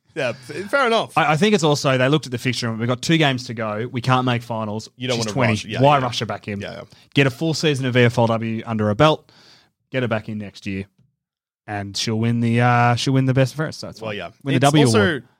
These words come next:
Speaker 2: award.
Speaker 1: you, you take, when you're having a season like you're having, and trust me, I've had seasons like this.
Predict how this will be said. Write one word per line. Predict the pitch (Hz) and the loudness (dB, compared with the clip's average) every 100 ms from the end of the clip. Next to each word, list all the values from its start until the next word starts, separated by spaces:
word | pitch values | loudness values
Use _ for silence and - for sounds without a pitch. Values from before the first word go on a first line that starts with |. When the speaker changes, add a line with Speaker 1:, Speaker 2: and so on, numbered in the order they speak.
| _ _ _ _ _ _ | _ _ _ _ _ _
Speaker 2:
award. | 135 - | -12 -8
Speaker 1:
you, | 180 160 | -8 -6
you | 151 170 | -2 -2
take, | - 190 180 | 0 0 0
when | - 151 | -2 0
you're | 180 | 2
having | 180 170 | 0 0
a | 139 | -4
season | - 107 104 | -4 -6 -6
like | 98 - | -8 -8
you're | 95 | -8
having, | 87 87 87 | -8 -10 -8
and | 117 143 127 | -4 -2 0
trust | 175 160 127 | 0 0 0
me, | |
I've | 120 139 | 0 2
had | 151 131 | 2 0
seasons | - 135 123 120 | 2 0 0 -4
like | 117 101 | -4 -6
this. | 110 98 | -8 -8